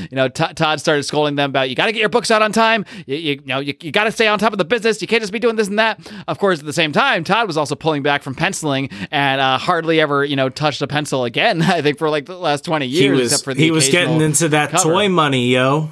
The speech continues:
Speaker 1: Right. So Todd, I mean, Todd was the true businessman 'cause he's the one that goes off, eventually started his own, uh, toy business. Of course, McFarlane Toys, which is probably, uh,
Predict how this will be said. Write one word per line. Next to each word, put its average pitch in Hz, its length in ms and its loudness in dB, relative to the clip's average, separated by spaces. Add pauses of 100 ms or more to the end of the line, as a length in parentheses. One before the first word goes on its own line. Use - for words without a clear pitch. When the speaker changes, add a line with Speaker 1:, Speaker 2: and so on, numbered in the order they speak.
(120)
Speaker 1:
Right. 113 180 -10
So 143 80 -8
Todd, 220 340 0 (180)
I 185 40 -10
mean, 185 100 -2
Todd 269 240 2
was 208 100 0
the 170 80 -2
true 156 200 0
businessman 107 420 -6
'cause 123 140 -6
he's 180 140 2
the 180 80 2
one 165 160 2
that 139 100 0
goes 139 240 2
off, 131 240 4 (320)
eventually 139 340 0
started 131 280 2
his 123 120 -4
own, 127 300 0 (180)
uh, 131 160 0
toy 143 300 2
business. 127 280 0
Of 123 100 -10
course, 127 180 0
McFarlane 131 520 -2
Toys, 139 320 2
which 135 140 -8
is 117 80 -6
probably, 147 720 2 (340)
uh, 208 160 -12